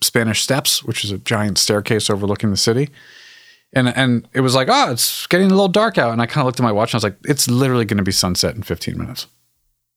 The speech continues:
And so we just stopped, and we stood there, and I shot, and I did get very technical at, for those twenty minutes, 'cause I was really trying to pro-, <laughs> I wanted,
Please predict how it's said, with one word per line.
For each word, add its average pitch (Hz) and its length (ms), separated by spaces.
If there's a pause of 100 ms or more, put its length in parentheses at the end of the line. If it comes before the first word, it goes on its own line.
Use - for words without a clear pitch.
(140)
And 110 80
so 107 100
we 101 80
just 104 200
stopped, - 460
and 110 60
we 104 60
stood 117 280
there, 90 220
and 90 240 (460)
I 120 40
shot, 123 380
and 101 360 (680)
I 143 80
did 139 220
get 131 140
very 123 240
technical 101 600 (160)
at, 104 80
for - 180
those 101 260
twenty 101 300
minutes, 80 380 (340)
'cause 113 140
I 110 60
was 107 200
really 120 260
trying 107 300
to 104 80
pro-, - 380 (240)
<laughs> - 240
I 147 80
wanted, 180 380